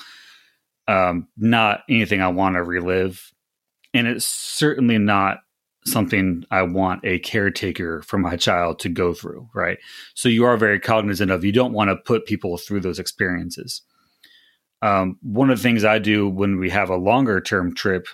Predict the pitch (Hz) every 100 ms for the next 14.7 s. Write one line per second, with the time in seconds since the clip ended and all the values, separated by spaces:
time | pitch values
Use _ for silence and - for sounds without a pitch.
0 | - 101 90 87 95 107 - 101 101 90
1 | 85 98 101 - - 101 90 90 95 -
2 | 113 87 87 - - - _ _ - 90
3 | 82 90 95 113 90 117 117 - 131 -
4 | 135 131 107 104 98 104 98 92 107 110
5 | - - - - - _ - 135 143 123
6 | 117 107 95 95 90 87 - _ _ _
7 | _ - 92 87 82 85 90 _ _ _
8 | _ _ _ _ _ _ _ 110 95 87
9 | 85 85 85 85 - _ _ _ _ _
10 | _ _ _ _ - 113 110 98 107 101
11 | 104 107 87 131 117 - 110 104 95 -
12 | - 107 107 104 98 92 98 101 98 87
13 | - 98 92 98 98 - 92 90 87 -
14 | 87 139 131 135 107 87